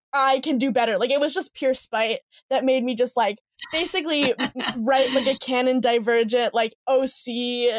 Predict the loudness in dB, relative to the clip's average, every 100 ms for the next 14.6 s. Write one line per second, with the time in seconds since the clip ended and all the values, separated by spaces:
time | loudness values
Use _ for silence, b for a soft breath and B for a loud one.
0 | -2 -4 -6 -2 -2 -2 -4 -2 -2 -2
1 | -4 B B 0 2 0 -4 -6 0 2
2 | 2 0 0 2 2 0 2 2 2 -2
3 | 0 -2 -2 -6 -4 -2 0 -2 0 0
4 | 2 0 -2 -4 -12 -8 -4 -2 -2 -2
5 | -4 -4 -6 -6 -6 -4 -2 -4 -6 -2
6 | 0 2 0 -2 -2 -4 0 0 0 -2
7 | -2 -2 -2 -4 -6 -4 0 -2 -2 -2
8 | -2 -2 -2 0 0 -4 _ _ _ _
9 | _ _ _ _ _ -2 -2 -4 -12 -12
10 | _ -4 -2 -2 -2 0 0 0 2 2
11 | 2 0 0 2 2 2 2 0 -2 -4
12 | -2 -2 -2 0 0 -2 -4 0 2 2
13 | 2 0 0 -2 -2 -2 -2 -2 -2 -2
14 | 0 -2 -2 -2 -2